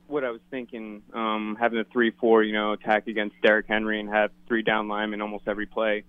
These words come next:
Um, and, yeah, I mean, I, I, I kinda thought D J Davidson flashed a little bit against the run, um, in the preseason. But, of course, you know, the,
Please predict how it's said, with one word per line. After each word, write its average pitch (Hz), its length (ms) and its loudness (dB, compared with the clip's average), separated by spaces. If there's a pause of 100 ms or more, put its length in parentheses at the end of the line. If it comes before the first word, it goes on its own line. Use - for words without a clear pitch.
(460)
Um, 107 380 -2
and, 160 120 0
yeah, 196 180 8
I 170 80 2
mean, 175 140 -2
I, 170 140 0
I, 160 200 0 (140)
I 156 100 -2
kinda 165 240 -2
thought 151 280 2
D 143 120 -2
J 135 160 -4
Davidson 131 460 -6
flashed 120 400 0
a 131 40 -4
little 123 200 -2
bit 120 340 0
against 120 320 -4
the 120 100 -4
run, 117 380 -2 (560)
um, 110 260 0
in 110 80 -4
the 107 60 -6
preseason. 113 760 -6
But, 110 240 2
of - 100 -16
course, 110 340 2
you 113 120 -6
know, 104 320 -2 (380)
the, 123 100 4